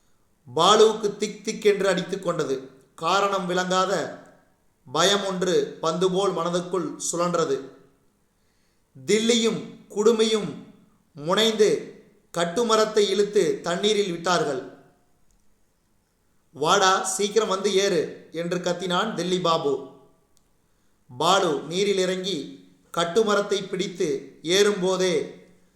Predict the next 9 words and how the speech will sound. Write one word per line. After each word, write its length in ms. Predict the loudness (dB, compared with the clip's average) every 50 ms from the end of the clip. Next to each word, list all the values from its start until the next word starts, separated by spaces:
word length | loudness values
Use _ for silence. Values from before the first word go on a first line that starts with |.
| _ _ _ _ _
அது 260 | -2 2 2 4 4
ஒரு 160 | 4 2 0
பக்கமாக 540 | 0 0 -2 0 0 2 2 2 2 2 0
சரிந்தது. 720 | -2 -2 -2 -2 -2 -2 0 -2 0 0 0 -4 -4 -8 -18 -20 -20 _ _ _ _ _ _ _ _ _ _ _ _ _ _ _ _ _ _
"டேய், 420 | _ -6 0 4 6 6 6 6
டேய், 600 | 4 2 2 2 2 2 -2 -6 -12 -18 -20 -16 _
பாத்துடா, 600 | -2 0 0 2 2 2 2 2 2 2 0 -2 -8 -16 -18 -20 -20 -20 _ _ _ _ _ _ _ _ _ _ _
நீ 360 | _ -6 -2 0 2 4 4
ஏறினா 480 | 6 6 4 4 2 2 0 0 0 -4